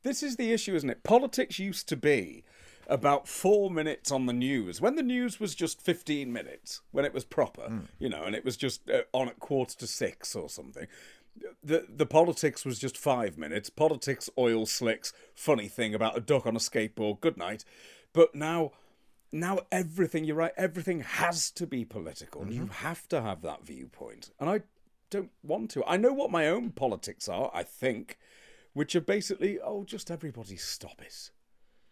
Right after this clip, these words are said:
Speaker 2: It doesn't work like that, unfortunately.
Speaker 1: I'll bet you if I launched a party with that manifesto, I'd get votes, though.
Speaker 2: Oh, there's, there's a s-, there's a yawning chasm for a third-party alternative,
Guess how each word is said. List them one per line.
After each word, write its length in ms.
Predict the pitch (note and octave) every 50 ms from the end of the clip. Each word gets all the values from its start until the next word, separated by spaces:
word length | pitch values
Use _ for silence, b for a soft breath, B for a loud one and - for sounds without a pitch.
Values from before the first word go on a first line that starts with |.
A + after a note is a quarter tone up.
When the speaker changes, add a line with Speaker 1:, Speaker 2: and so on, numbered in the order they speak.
| b b b b b b b b b b
Speaker 2:
It 140 | - F#3 E3+
doesn't 300 | C#3+ F#3 F3 - G3 -
work 260 | D3 C#3+ D3+ E3 -
like 220 | C3+ D3+ C#3 - -
that, 220 | F#2+ F#2+ F#2 - G2
unfortunately. 1040 | G#2 G#2 - - A#2+ A2 A2 - - - - G2 F#2 - - - D#2+ C#2+ - - -
Speaker 1:
I'll 80 | D#3 D#3+
bet 200 | - G#3 A#3+ A#3+
you 80 | A#3+
if 80 | A3+ -
I 80 | G3+ F#3+
launched 280 | F#3+ G#3 G#3 E3+ - -
a 40 |
party 300 | C3+ E3 F3+ F#3 C#3+ D#3
with 100 | C3+ C3
that 160 | A#2+ C#3 D3 -
manifesto, 540 | C#3+ C3+ B2+ - D3 C#3+ C#3 - - G#2+
I'd 80 | F#2 F2
get 160 | G#2+ A#2 -
votes, 340 | - A2+ A#2+ A#2+ - - -
though. 220 | - - - - -
Speaker 2:
Oh, 560 | B2 D#3 A#3+ E4 G4+ E4+ A#2+ G#2+ F#2+ - A2
there's, 300 | A2 D3+ D3 B2 - G2
there's 220 | G2 A#2+ B2 A2+ -
a 60 | A2+
s-, 260 | G#2+ - - - - -
there's 260 | A#2 A2+ D3 C3+ C#3
a 80 | C3+
yawning 600 | C3+ C3 C#3 G#3 A3 A#3+ B3 A#3 A3 A3 G#3 G#3 F3
chasm 540 | - - - G#3 A3 F3+ C#3 C#3 A#2 G#2 - B B B B B
for 140 | B - C#3+
a 80 | B2+ A2
third-party 720 | - - C3+ B2 A#2 A2 - - B2 A#2+ G#2+ - F#2+ G2+
alternative, 680 | G2+ G#2+ - - A#2 G#2 G#2 A2 - C#2+ F#2 - - -